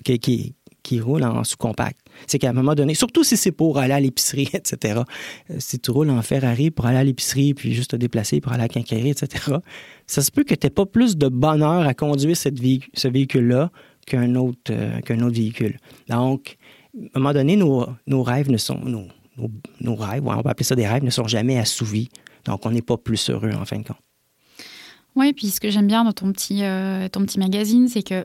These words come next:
Speaker 2: tu viens extraire finalement certaines données, notamment, euh,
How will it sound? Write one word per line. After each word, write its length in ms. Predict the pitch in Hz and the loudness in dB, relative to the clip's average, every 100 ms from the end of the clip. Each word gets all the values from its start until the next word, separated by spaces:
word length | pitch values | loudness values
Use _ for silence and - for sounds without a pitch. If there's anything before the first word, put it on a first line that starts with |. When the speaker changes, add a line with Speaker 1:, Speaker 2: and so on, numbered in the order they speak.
| - | -4
Speaker 2:
tu 120 | 214 | -4
viens 480 | 196 196 185 175 170 | -2 -2 -2 -4 -6
extraire 400 | 196 - - 214 | -8 -8 -4 -4
finalement 480 | - 185 185 190 196 190 | -4 -4 -2 -2 -2 -4
certaines 460 | - 170 190 190 | -6 -4 0 0
données, 400 | 196 208 226 233 | 2 2 4 4
notamment, 640 | 220 190 190 196 196 202 185 | 4 2 0 0 0 0 -2
euh, 160 | 170 | -6